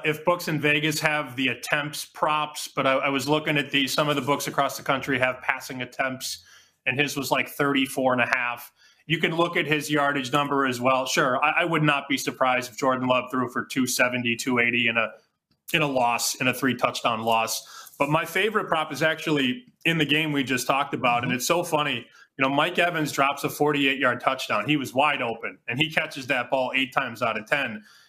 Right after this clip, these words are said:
Speaker 1: And I went to X, and I, I just typed in Mike Evans drop. And the common theme is, "I'm never betting Mike Evans again." And I'm like, "Good, 'cause I will.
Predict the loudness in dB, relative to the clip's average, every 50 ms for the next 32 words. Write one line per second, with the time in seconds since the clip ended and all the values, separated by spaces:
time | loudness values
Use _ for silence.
0 | _ _ -2 -2 0 0 0 -2 -2 -2 -2 -2 -2 -2 -4 -2 0 0 0 0
1 | 0 0 0 0 -2 -4 -4 -4 -4 -4 -4 -6 -12 _ _ _ _ _ _ _
2 | _ _ _ 0 2 4 2 2 0 -2 -4 -2 -2 0 0 0 0 0 0 0
3 | 0 0 -2 -2 -2 -4 -4 -4 -2 -2 0 0 0 0 -2 -2 -2 0 0 2
4 | 2 0 0 -2 -4 -8 -4 0 0 0 0 -2 -6 -14 _ _ _ _ _ _
5 | _ _ _ _ _ 0 0 0 0 -2 -2 -2 -2 0 0 0 0 0 0 -2
6 | -2 -4 -2 -2 0 2 2 2 0 -2 -4 -6 -8 -10 _ _ _ _ _ _
7 | _ 2 4 4 2 2 0 0 0 2 2 2 2 0 2 2 2 2 2 2
8 | 0 0 2 2 4 4 4 2 2 4 4 4 4 2 2 2 2 2 0 -2
9 | -2 0 0 2 2 2 2 2 0 0 0 2 4 4 4 4 6 4 4 4
10 | 2 2 2 2 2 2 0 -2 -4 -2 0 2 2 4 2 2 2 2 2 0
11 | -2 -6